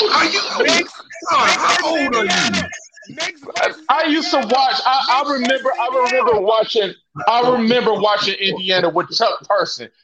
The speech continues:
Speaker 3: The
Speaker 2: Knicks
Speaker 3: rifle.
Speaker 2: versus
Speaker 3: I, I
Speaker 2: Indiana.
Speaker 3: know. And they had,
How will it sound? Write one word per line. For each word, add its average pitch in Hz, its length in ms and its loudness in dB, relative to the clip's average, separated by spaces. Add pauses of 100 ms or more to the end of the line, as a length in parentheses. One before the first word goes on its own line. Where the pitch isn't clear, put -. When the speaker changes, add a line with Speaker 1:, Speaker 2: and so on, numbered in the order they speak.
(1040)
Speaker 3:
The 202 80 2
Speaker 2:
Knicks 185 120 2
Speaker 3:
rifle. 208 380 2
Speaker 2:
versus - 200 -8 (140)
Speaker 3:
I, 247 240 0
I 240 140 2
Speaker 2:
Indiana. 240 120 0
Speaker 3:
know. 233 360 0 (120)
And 214 160 2
they 226 160 2
had, 214 340 4